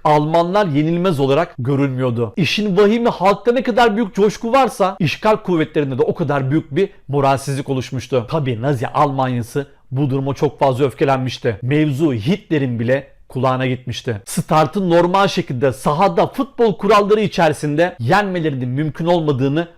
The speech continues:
artık anlamışlardı. Artık işin içinde bizzat Almanların Doğu Ordusu komutanı vardı. Emir büyük yerden gelmişti. Üç gün sonra rövanş maçı yapılacak, Start o maçı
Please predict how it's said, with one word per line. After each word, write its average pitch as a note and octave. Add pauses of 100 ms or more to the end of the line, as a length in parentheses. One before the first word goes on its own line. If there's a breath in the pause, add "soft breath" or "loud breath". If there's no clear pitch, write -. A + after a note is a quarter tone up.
artık C#3
anlamışlardı. C#3
Artık C#3
işin F3+
içinde C#3
bizzat E3 (260 soft breath)
Almanların D3
Doğu E3+
Ordusu B2
komutanı C#3
vardı. A2+
Emir D#3 (160)
büyük D3
yerden C#3
gelmişti. B2 (300 soft breath)
Üç G#3+
gün C#3+
sonra A2+
rövanş C#3
maçı C3+
yapılacak, C#3+
Start D#3+
o E3
maçı D3